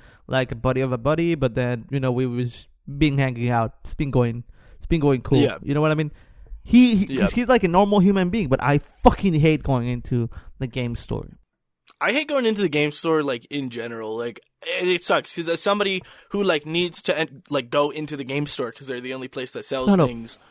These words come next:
Speaker 1: Yeah, yeah.
Speaker 2: that I
Speaker 1: I
Speaker 2: need sometimes, I hate going to the game store.
Speaker 1: I, I have, 'cause there's two game stores that I, that I go to, right? There's one game store which has mostly D and D and Warhammer stuff, and, like,
Speaker 2: Yeah.
Speaker 1: and, like, Gunpla stuff,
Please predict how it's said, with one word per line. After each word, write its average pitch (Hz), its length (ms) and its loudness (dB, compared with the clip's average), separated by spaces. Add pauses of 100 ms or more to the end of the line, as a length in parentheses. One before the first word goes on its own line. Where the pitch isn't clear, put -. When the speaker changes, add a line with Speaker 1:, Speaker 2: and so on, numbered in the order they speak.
(300)
Speaker 1:
Yeah, 190 260 0
yeah. 135 220 -4
Speaker 2:
that 147 120 4
I 165 80 8
Speaker 1:
I 180 40 6
Speaker 2:
need 185 240 2
sometimes, 139 640 0 (100)
I 143 140 0
hate 151 160 -2
going 139 180 -2
to 123 40 -10
the 113 60 -12
game 107 180 -10
store. 104 240 -8 (160)
Speaker 1:
I, 175 460 6
I 160 120 4
have, 185 200 0 (160)
'cause 175 140 2
there's 202 200 4
two 208 120 0
game 143 280 2
stores 120 280 -6
that 120 120 -2
I, 117 200 -6
that 120 120 -6
I 113 80 -6
go - 240 -10
to, - 160 -20
right? - 200 -6 (500)
There's 151 180 0
one 208 220 6
game 185 240 2
store 165 260 4
which 143 280 2
has 131 420 0
mostly 131 960 0
D 147 200 2
and 139 140 2
D 143 120 4
and 127 100 4
Warhammer 123 420 0
stuff, - 440 -4 (800)
and, 160 120 2
like, 123 140 6
Speaker 2:
Yeah. 98 100 -2
Speaker 1:
and, 135 120 0
like, 123 180 -2
Gunpla 139 400 2
stuff, 170 400 -4